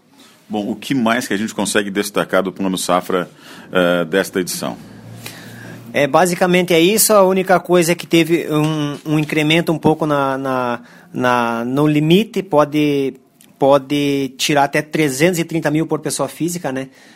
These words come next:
Speaker 2: Acho que é um, é um bom valor. Claro, isso, isso não é simplesmente você chegar e tirar trezentos e trinta mil no banco, é você,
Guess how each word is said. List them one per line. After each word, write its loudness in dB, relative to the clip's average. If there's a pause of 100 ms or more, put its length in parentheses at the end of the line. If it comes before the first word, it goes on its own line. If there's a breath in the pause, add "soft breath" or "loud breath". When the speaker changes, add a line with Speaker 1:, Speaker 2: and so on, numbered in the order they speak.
(100)
Speaker 2:
Acho -2
que -2
é 0
um, -4
é -2
um -4
bom 2
valor. 0 (200 loud breath)
Claro, 2
isso, -6
isso -6
não -4
é -4
simplesmente -4
você -8
chegar -4
e -2
tirar 0
trezentos -6
e -6
trinta -4
mil -2
no -2
banco, -2
é -2
você, -4